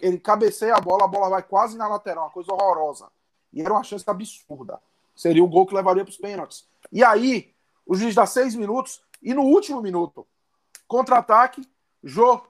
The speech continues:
o volante, dá um chutão pra frente, Nubio Flávio ganha na corrida, pega a bola, sai de cara com o go-, com o goleiro Giovani, toca, coloca o Floresta na final. Podemos ter o quarto time,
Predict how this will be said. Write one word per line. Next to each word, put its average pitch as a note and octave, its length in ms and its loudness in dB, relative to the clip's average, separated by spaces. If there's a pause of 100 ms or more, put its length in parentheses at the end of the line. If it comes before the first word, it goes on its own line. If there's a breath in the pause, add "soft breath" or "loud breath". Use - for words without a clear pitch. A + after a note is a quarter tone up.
(140)
o F3+ 140 -6
volante, F#3+ 380 -4
dá G3 80 4
um F#3+ 60 0
chutão G3+ 300 -4
pra A3+ 140 2
frente, B3+ 300 -4
Nubio A3+ 220 -4
Flávio G3+ 400 0 (300)
ganha B3+ 240 2
na B3+ 120 2
corrida, B3 360 -6
pega B3+ 260 -2
a A3+ 40 -4
bola, A#3+ 220 2
sai A#3+ 200 -4
de A#3 80 -14
cara A#3+ 240 0
com A#3+ 80 -14
o A3+ 40 -12
go-, A3 300 0
com G#3+ 120 -10
o - 20 -6
goleiro A3 240 -2
Giovani, A3+ 480 -6 (400)
toca, G#3+ 400 0 (320)
coloca G#3 480 2
o F#3+ 80 -4
Floresta F#3 460 -2
na F3+ 100 -4
final. F#3+ 480 0 (260)
Podemos A#3 640 0
ter G#3+ 400 -2 (1040)
o A3 140 -8
quarto D4+ 640 0 (300)
time, G3 1120 -4